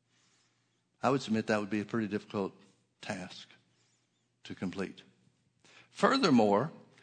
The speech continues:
in Acts chapter nineteen, verse eleven, it says, "And God," he's in, uh, Ephesus, the city of Ephesus having one of the greatest revivals that he had anywhere that he went. It says, "And God wrought special miracles by the hands of Paul,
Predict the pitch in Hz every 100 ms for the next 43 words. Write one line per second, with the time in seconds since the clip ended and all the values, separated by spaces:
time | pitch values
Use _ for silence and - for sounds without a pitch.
0 | - 127 143 185 220 - 180 170 160 156
1 | 151 - 185 110 - - - _ _ 131
2 | 156 165 143 117 113 123 - - - 135
3 | 139 - 156 143 139 131 175 214 185 139
4 | 143 143 143 135 127 123 151 107 101 110
5 | - - _ _ _ - - 156 143 135
6 | 131 123 120 139 127 123 127 117 113 131
7 | 135 131 120 127 127 120 113 117 117 120
8 | 120 120 113 113 110 110 92 87 - _
9 | _ _ _ _ _ _ _ - 143 165
10 | 160 151 156 208 220 180 - - 165 165
11 | 156 156 143 127 135 135 131 139 135 127
12 | - 139 107